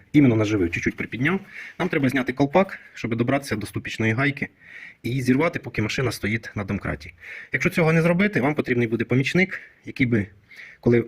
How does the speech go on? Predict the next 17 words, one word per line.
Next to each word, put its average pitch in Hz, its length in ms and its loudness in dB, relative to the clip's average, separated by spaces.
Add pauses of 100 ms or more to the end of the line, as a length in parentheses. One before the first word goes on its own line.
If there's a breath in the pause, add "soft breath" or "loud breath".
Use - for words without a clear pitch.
(120)
колесо 117 320 4
у - 20 6
нас 104 120 6
буде 104 200 2
вивішене, 147 500 2 (420 loud breath)
щоб 113 220 0 (220)
сів 120 240 2
за 107 100 2
кермо 180 460 4
і 117 60 -4
тиснув 151 300 0
на 123 60 2
педаль - 260 0
гальма, 95 400 0
щоб 95 200 -10
у 101 40 4
нас 95 320 0